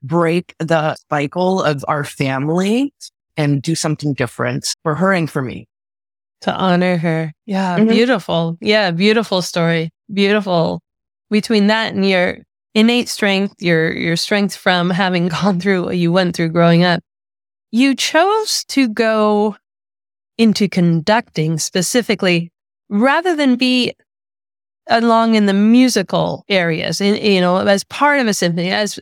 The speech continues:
Speaker 2: uh, being a musician. Not many people would ever think of being a conductor.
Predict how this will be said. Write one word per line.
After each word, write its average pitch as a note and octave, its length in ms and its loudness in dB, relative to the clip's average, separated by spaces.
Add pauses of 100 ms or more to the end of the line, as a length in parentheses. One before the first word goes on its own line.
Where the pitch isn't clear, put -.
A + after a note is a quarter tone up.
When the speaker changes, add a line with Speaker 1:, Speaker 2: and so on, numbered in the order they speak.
Speaker 2:
uh, G3+ 200 -2 (120)
being B3 260 4
a G#3+ 60 4
musician. F3 720 2 (1120)
Not C4 640 6
many G#3 340 4
people F#3 280 2
would F3+ 100 2
ever F3+ 180 2
think F3 200 -2
of F3 80 0
being E3+ 260 4
a D#3+ 80 0
conductor. E3+ 720 0